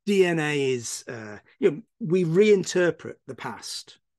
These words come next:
in the light of present always. And it's really difficult to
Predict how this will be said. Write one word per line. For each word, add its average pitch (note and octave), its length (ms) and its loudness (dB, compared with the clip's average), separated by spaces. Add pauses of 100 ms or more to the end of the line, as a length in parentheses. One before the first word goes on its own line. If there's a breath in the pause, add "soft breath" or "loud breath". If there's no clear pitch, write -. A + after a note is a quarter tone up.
in D3+ 120 -2
the C#3 100 -2
light B2 260 -4
of A#2+ 140 -18
present A#2 360 -12
always. C3+ 600 4
And C#3 120 -10
it's D#3+ 140 -12
really E3 400 2
difficult - 640 -12 (200)
to C3+ 400 0